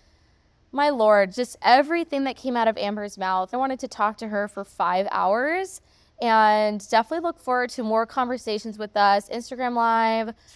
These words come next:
another podcast episode, who knows? But I know she was excited and open to it. So I was like, "God bless, God bless, God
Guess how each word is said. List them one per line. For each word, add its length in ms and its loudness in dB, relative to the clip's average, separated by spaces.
another 240 -2
podcast 540 0
episode, 460 -2
who 260 -6
knows? 540 0
But 420 4
I 120 -4
know 140 -2
she 280 -8
was 180 -4
excited 400 -2
and 120 -12
open 300 -4
to 140 -10
it. 180 -6
So 140 -6
I 20 -2
was 140 -6
like, 180 -6
"God 220 -4
bless, 260 -6
God 220 -8
bless, 240 -2
God 220 -6